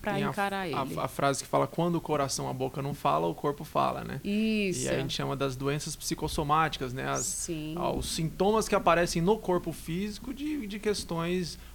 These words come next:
Speaker 2: ou de um estresse altíssimo, ou de uma ansiedade, ou enfim, né?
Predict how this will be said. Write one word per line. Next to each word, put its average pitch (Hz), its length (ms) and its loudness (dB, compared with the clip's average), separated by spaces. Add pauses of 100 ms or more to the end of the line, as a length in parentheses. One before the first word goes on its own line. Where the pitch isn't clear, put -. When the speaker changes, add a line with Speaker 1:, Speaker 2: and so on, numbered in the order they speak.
Speaker 2:
ou 175 160 0
de 160 120 0
um 151 80 -2
estresse 143 480 2
altíssimo, 147 720 0
ou 143 80 -4
de 143 80 -6
uma 143 100 -4
ansiedade, 135 800 0
ou 147 60 -2
enfim, 135 340 -6
né? 127 180 -6